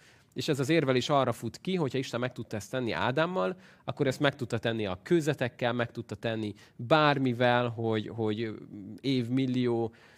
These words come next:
nem tudom micsoda, ö, múltja legyen akár egy, egy kőzetnek,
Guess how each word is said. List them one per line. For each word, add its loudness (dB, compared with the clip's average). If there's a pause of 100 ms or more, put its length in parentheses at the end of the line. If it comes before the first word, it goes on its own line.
(140)
nem 0
tudom -2
micsoda, 0
ö, -4
múltja 2
legyen 2
akár 2
egy, -2
egy -8
kőzetnek, 0